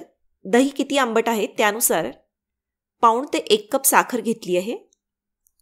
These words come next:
याच्यामध्ये एक जायफळचा तुकडा घातला, तीन ते चार वेलदोडे घातले आहेत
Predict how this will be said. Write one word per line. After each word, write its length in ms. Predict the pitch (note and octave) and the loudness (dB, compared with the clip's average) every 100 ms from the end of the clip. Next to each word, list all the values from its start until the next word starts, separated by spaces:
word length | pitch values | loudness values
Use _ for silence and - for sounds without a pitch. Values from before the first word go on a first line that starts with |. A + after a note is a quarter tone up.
| - | -2
याच्यामध्ये 440 | G#3 G#3+ C4 A#3+ F#3 | 2 2 0 0 0
एक 180 | - G3+ | 0 2
जायफळचा 460 | G#3+ G#3+ A#3+ B3 | 2 2 0 -2
तुकडा 320 | C#4+ - G3+ G#3 | -2 -2 0 0
घातला, 360 | G#3 G3+ G3 D#4 _ _ _ _ _ _ _ _ _ - | -2 -6 -8 -8 _ _ _ _ _ _ _ _ _ -6
तीन 160 | B3+ B3+ | -4 -2
ते 80 | |
चार 220 | D4 C#4 A#3+ | 2 2 6
वेलदोडे 380 | G#3+ G3+ A3 | 4 6 4
घातले 320 | A3+ A3+ - F3+ | 4 0 -2 -2
आहेत 220 | G3 | -2